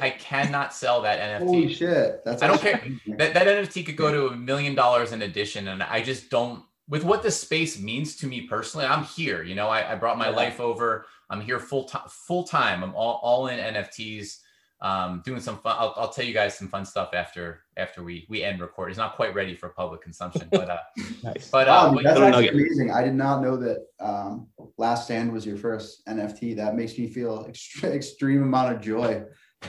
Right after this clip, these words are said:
Speaker 1: The, the
Speaker 2: Uh,
Speaker 1: literal
Speaker 2: you,
Speaker 1: first one.
Speaker 2: you know, and, like, that was actually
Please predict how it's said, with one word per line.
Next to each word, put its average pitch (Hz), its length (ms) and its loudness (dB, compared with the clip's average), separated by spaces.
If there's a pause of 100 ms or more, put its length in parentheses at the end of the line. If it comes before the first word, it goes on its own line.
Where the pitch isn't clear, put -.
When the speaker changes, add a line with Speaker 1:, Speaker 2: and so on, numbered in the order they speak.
(120)
Speaker 1:
The, 117 200 -8
the 120 100 -4
Speaker 2:
Uh, 127 220 6
Speaker 1:
literal 131 420 2
Speaker 2:
you, 135 100 2
Speaker 1:
first 113 240 -2
one. 87 240 -6 (240)
Speaker 2:
you 139 80 6
know, 165 140 10
and, 151 100 8
like, 143 160 4
that 147 220 6
was 160 120 2
actually 135 640 0